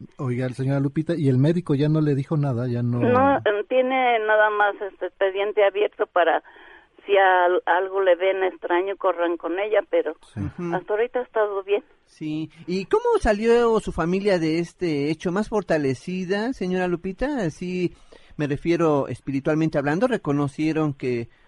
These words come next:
Speaker 3: fue Dios el que, pues, intervino ahí?
Speaker 2: Pues sí.
Speaker 3: Ujú.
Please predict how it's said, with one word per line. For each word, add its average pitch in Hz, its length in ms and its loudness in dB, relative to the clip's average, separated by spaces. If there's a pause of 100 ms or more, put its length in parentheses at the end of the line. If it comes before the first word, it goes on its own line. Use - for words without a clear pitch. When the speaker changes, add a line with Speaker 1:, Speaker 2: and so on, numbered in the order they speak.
Speaker 3:
fue 160 260 0
Dios 147 380 0
el 135 140 -4
que, 117 480 -4 (260)
pues, 135 240 -8
intervino 151 760 2
ahí? 160 360 0 (580)
Speaker 2:
Pues 202 220 4
sí. 285 140 4 (320)
Speaker 3:
Ujú. 185 380 -4